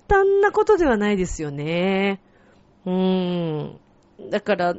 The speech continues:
「なんでそんな大変なことをわざわざするの？」って言われることももちろん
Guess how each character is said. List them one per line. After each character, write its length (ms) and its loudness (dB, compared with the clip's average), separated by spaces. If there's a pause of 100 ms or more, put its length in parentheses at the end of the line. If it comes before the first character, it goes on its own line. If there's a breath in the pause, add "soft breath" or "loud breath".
「な 200 2
ん 60 2
で 100 4
そ 120 -4
ん 80 0
な 140 -2
大 320 0
変 100 4
な 100 0
こ 120 -6
と 180 0
を 180 -4
わ 140 2
ざ 100 -2
わ 80 -2
ざ 120 -4
す 160 -4
る 100 -2
の？」 140 -2
っ 40 -4
て 340 2 (600 loud breath)
言 80 -6
わ 80 4
れ 140 6
る 80 2
こ 140 2
と 100 2
も 120 4
も 140 0
ち 160 0
ろ 120 6
ん 100 -6